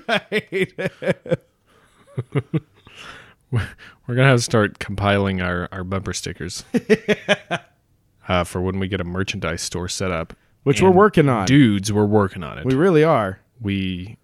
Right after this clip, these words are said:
Speaker 2: we just
Speaker 1: I mean
Speaker 2: wanna do it in a way that, that isn't supporting corporate America. <laughs>
Speaker 1: Right. It's supporting us, America.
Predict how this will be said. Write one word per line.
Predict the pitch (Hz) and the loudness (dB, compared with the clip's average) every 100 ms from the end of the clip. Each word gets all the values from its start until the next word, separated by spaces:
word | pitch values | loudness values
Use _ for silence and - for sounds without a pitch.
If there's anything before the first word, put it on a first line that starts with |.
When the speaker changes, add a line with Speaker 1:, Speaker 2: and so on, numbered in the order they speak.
| - | -6
Speaker 2:
we | 110 | -2
just | 120 | -2
Speaker 1:
I | 127 | 2
mean | |
Speaker 2:
wanna | 123 117 | 4 6
do | 120 117 | 6 6
it | 110 | 6
in | 110 | 0
a | 104 | 0
way | 104 101 | 2 0
that, | 98 95 87 104 | 0 -2 -4 -6
that | 101 95 | -4 -2
isn't | 104 101 82 _ _ | -4 -4 -8 _ _
supporting | - 107 - 113 95 90 | -6 -4 2 4 4 0
corporate | - 104 - 87 | -2 -4 -2 -4
America. | 92 - - - - - | -4 -4 -6 -12 -12 -10
<laughs> | - 120 - | -6 -6 0
Speaker 1:
Right. | 123 95 | 2 2
It's | 98 - | -2 -2
supporting | - 113 120 120 110 101 - | 0 2 4 4 4 0 -2
us, | 110 101 92 - | 0 0 0 -2
America. | 98 95 90 - 131 | 0 0 0 -2 -2